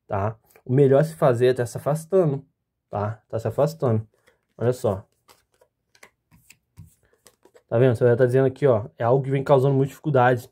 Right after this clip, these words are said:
né? No caminho de vocês, causando muitas brigas, intrigas, né? Se você vem desconfiando de algo, para e pensa pra ver se realmente é isso que você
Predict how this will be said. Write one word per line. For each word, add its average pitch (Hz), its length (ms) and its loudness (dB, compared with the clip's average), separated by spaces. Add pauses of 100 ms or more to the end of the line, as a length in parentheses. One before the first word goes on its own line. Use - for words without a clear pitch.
(120)
né? 113 280 -4 (360)
No 110 140 -8
caminho 113 280 0
de 107 60 -2
vocês, 120 560 2
causando 117 300 0
muitas 120 320 0
brigas, 117 400 -2
intrigas, 123 720 -4 (380)
né? 110 300 -2 (540)
Se - 40 -8
você 139 200 2
vem 151 100 2
desconfiando 156 540 0
de 139 60 0
algo, 131 340 0
para 127 260 -2
e 170 40 -2
pensa 123 420 -6
pra 123 160 -4
ver 120 160 -4
se 127 160 -8
realmente 123 420 -2
é 127 60 -2
isso 117 160 -6
que - 60 -18
você 123 400 -2